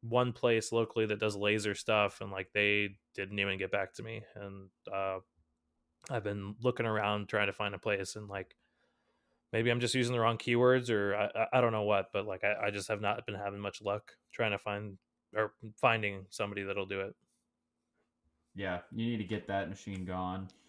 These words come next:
Speaker 1: Yeah, I'm, I'm ready for it.
Speaker 2: Yeah.
Speaker 1: <laughs>
Speaker 2: All right, should we end it there?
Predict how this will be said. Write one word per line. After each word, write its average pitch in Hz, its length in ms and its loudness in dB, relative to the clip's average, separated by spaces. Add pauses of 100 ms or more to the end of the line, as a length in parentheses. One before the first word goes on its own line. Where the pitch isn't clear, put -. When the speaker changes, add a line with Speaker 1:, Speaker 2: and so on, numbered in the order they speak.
(640)
Speaker 1:
Yeah, - 100 -6 (280)
I'm, 101 200 -8
I'm 107 100 -8
ready 101 180 -2
for 98 240 -4
it. - 60 -8 (520)
Speaker 2:
Yeah. 143 140 2
Speaker 1:
<laughs> - 40 -12 (1200)
Speaker 2:
All 113 140 0
right, 107 240 0
should 113 160 -8
we 113 140 -2
end 120 160 -2
it 117 100 -8
there? 127 420 0